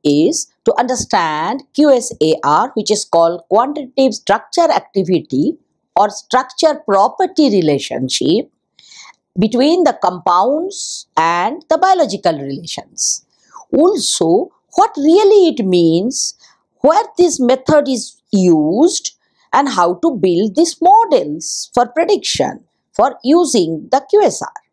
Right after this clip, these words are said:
Module of, uh, Q S A R or Q S P R actually will deal with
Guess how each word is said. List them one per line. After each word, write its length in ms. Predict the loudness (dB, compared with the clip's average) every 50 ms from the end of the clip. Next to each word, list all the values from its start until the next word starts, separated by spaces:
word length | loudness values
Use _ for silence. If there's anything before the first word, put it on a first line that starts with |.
| _ _ _ _ _ _ 0
Module 520 | 4 4 4 4 4 4 2 4 4 2 2 4
of, 180 | 2 2 2 -2 -6 -4 0 0
uh, 60 | 0 -2 _ -6
Q 240 | 0 2 4 4 4
S 180 | 2 2 -4 -2 2
A 140 | 2 2 4
R 460 | 2 0 -2 -2 -2 -2 -4 -4 -6 _ _ _ _ _ _ 0
or 200 | 2 2 2 0
Q 280 | -2 0 2 4 6 6
S 200 | 4 2 -4 -6
P 280 | -2 -2 -2 -2 -2 -2 -2
R 400 | 0 0 0 -2 -4 -6 -8 _ _ _ _ -14 -14 -14 -14 -8 -2 0
actually 840 | 0 0 -2 -4 -2 0 2 4 4 2 2 2 2 2 0 -2 _ _ -20 _ _ 2
will 220 | 4 4 4 4 0
deal 380 | 2 4 4 6 6 6 4 4
with 420 | 4 4 4 6 4 4 2 0